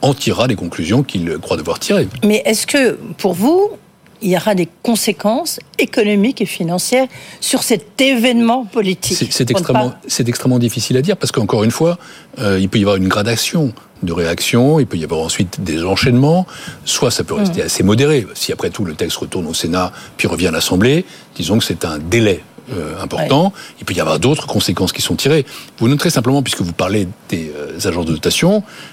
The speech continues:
Speaker 1: que plusieurs d'entre elles, euh, c'était pas le cas d'ailleurs de Standard and Poor's, ont, ont souligné à quel point la stabilité politique, la stabilité des
Speaker 2: Absolument.
Speaker 1: institutions est un facteur important pour leur jugement.
Speaker 2: Oui.
Speaker 1: Donc,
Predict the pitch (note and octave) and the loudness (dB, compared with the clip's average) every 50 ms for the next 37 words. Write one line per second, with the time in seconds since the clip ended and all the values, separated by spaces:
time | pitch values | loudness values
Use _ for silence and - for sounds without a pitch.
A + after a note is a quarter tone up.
0 | - - - - A#2 - - - A2 G#2 G#2+ G#2 F#2 F#2+ F#2+ F#2+ - - B2 D3+ | -20 -8 -6 -6 -6 -4 -2 0 2 2 2 2 2 2 0 2 2 2 2 2
1 | F#3+ G#3+ G#3+ G3 - - - - - - _ - - F#2 F2 F#2 - - F#2 F2 | 2 2 0 -2 -4 -10 -18 -20 -20 -20 _ -14 -12 -10 -6 -6 -6 -6 -4 -2
2 | E2+ G2 - - B2+ G2 E2+ F2 E2+ D#2+ D#2+ D#2 E2 - - - D#2 E2 D2+ E2 | -2 0 0 0 0 0 0 -2 -2 -2 -6 -8 -8 -6 -6 -4 -4 -4 -4 -4
3 | E2+ E2+ - C3+ D3+ F3 E3+ - - - - - - - - - - - F#2+ F#2+ | -4 -2 2 2 2 2 2 -2 -6 -10 -16 -20 -20 -20 -20 -10 -4 -4 -2 -2
4 | - - G2+ - - - G2+ G2+ A#2+ B2+ A2 - - G2+ F#2 - - C3 A2 F2+ | -2 -2 -2 -2 0 2 2 4 4 2 2 0 0 -2 -2 0 2 2 2 2
5 | - - - - - - - C3+ A#2 B2 A2+ A2+ A2 - A#2 G#2 - F2+ E2 E2 | 0 -2 -4 -4 -2 0 0 2 4 4 4 4 4 2 0 0 2 0 -2 -2
6 | E2 - - D3 F#3+ - - F2 - - - - B2+ A2+ A2+ A#2 A2 - G2+ F2 | -2 0 2 2 2 2 0 -2 -4 -2 0 0 0 2 2 0 2 0 0 0
7 | E2+ F2 - D4 B3 C4+ C#4 C#4 C#4 C#3 E3 F#3 - - - - - - G2 - | 0 0 0 2 4 4 4 4 4 4 2 0 -2 -8 -16 -14 -12 -10 -6 -6
8 | - E2+ - E2+ - - C#3 C3 - - B2+ B2 - - G2 - - D3+ D#3 - | -4 -4 -4 -2 0 0 -2 -2 0 -2 -2 0 0 0 0 0 0 0 2 2
9 | A#2 G#2+ F#2 F#2+ F#2+ - G2+ G2 F#2+ G2 C#3 D#3+ D3 - | 2 2 2 2 2 2 2 2 2 2 2 2 2 0